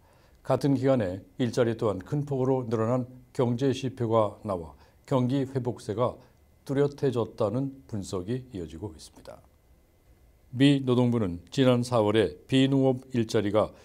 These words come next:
이십육만 사천 개가 늘었다고 발표했습니다.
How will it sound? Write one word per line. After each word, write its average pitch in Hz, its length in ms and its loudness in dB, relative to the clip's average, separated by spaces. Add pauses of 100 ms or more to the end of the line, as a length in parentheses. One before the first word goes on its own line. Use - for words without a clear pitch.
(180)
이십육만 135 760 0
사천 123 420 -2
개가 113 400 2
늘었다고 104 560 0
발표했습니다. - 680 -12